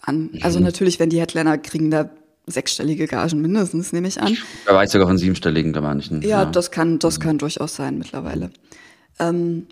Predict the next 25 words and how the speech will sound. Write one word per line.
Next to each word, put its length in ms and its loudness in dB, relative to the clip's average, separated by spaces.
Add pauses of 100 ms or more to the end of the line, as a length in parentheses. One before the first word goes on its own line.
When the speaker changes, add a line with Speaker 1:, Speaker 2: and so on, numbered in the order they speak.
(360)
Speaker 2:
Was 140 0
auch 100 6
Speaker 1:
aber 100 2
Speaker 2:
crazy 220 2
Speaker 1:
ich 60 0
Speaker 2:
ist, 200 -6
also 180 0
die 140 0
Speaker 1:
Genau, 140 4
Speaker 2:
Überlegung, 320 4
dass 100 -6
du 140 -8
da 100 2
Speaker 1:
genau. 220 -2 (280)
Speaker 2:
für 60 -14
einen 80 -4
Auftritt 320 0
über, 340 0
über 160 -2
Millionen 480 0
bekommst. 600 -10 (240)
Speaker 1:
Ich 160 2
meine 240 0
jetzt 160 -2
so 400 -2